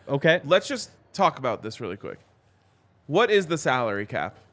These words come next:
Speaker 2: for N F L teams this year, ish?
Speaker 1: It should be, like, two eighteen.
Speaker 2: So, just to be clear,
Speaker 1: <laughs>
Speaker 2: you are giving about forty percent of your entire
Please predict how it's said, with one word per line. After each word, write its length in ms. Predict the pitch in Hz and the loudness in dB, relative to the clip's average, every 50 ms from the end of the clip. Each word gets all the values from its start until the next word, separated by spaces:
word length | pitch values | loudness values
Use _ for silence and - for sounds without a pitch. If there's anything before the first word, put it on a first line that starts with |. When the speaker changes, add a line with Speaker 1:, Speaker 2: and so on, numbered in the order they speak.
| _ _ | _ _
Speaker 2:
for 500 | - - 139 139 135 131 131 131 131 127 - | -8 -4 -2 0 2 2 2 0 0 -2 -2
N 120 | 131 131 127 | -4 -4 -4
F 100 | 123 - | -4 -4
L 100 | 123 117 | -4 -4
teams 300 | - - 113 98 101 101 | -4 -6 -8 -10 -10 -10
this 180 | - 85 - - | -12 -12 -10 -10
year, 180 | 82 67 - - | -10 -10 -10 -8
ish? 360 | - 87 - - - - - - _ _ _ _ _ _ _ _ _ _ | -8 -8 -8 -10 -12 -18 -18 -20 _ _ _ _ _ _ _ _ _ _
Speaker 1:
It 100 | - - | -12 -8
should 220 | - - - 233 202 | -2 2 4 4 6
be, 120 | 233 226 | 8 8
like, 280 | 220 202 175 - - - | 8 6 4 2 -4 -6
two 240 | - - 208 196 | 0 2 4 6
eighteen. 580 | 190 175 156 147 - - 147 131 117 107 101 120 _ _ _ _ _ _ _ _ _ _ _ _ _ _ _ _ _ - | 6 4 2 -2 -6 -6 -6 -6 -8 -10 -14 -16 _ _ _ _ _ _ _ _ _ _ _ _ _ _ _ _ _ -6
Speaker 2:
So, 360 | - - 190 185 175 165 - - _ _ - 131 | 0 4 4 6 4 4 -2 -6 _ _ -10 -2
just 300 | - 196 214 - - - | 2 2 2 2 0 -6
to 80 | 269 | -6
be 160 | 196 240 254 | -4 -4 -4
clear, 560 | - - - - 254 254 220 160 156 196 - - 196 - - 196 170 - - 185 175 - | -4 -4 -6 -2 0 2 4 6 4 4 2 0 -4 -4 -2 -2 -6 -4 -4 -4 -4 -4
Speaker 1:
<laughs> 480 | - 170 - - 196 170 - - - - | -6 -10 -8 -8 -10 -12 -12 -14 -12 -8
Speaker 2:
you 300 | 143 151 170 190 226 247 | -4 -2 0 2 6 6
are 100 | 254 247 | 6 6
giving 480 | 202 175 156 226 220 190 190 170 151 143 | 4 2 -2 0 2 2 2 0 0 0
about 320 | - 147 156 151 143 - - | 0 2 2 4 2 2 -2
forty 580 | 120 - - - - 180 180 208 247 254 254 254 | -8 -20 -8 -2 2 4 6 6 6 4 2 -2
percent 540 | - 233 226 202 - - 190 165 143 120 - | -2 -2 -2 -2 0 2 2 2 2 0 -2
of 120 | - 139 139 | -6 -4 -2
your 220 | 156 160 160 156 104 | 0 2 2 2 2
entire 800 | 139 139 131 - - - 165 160 165 180 196 208 220 226 226 226 | 0 -2 -4 -8 -6 0 2 2 4 4 4 4 2 2 0 -2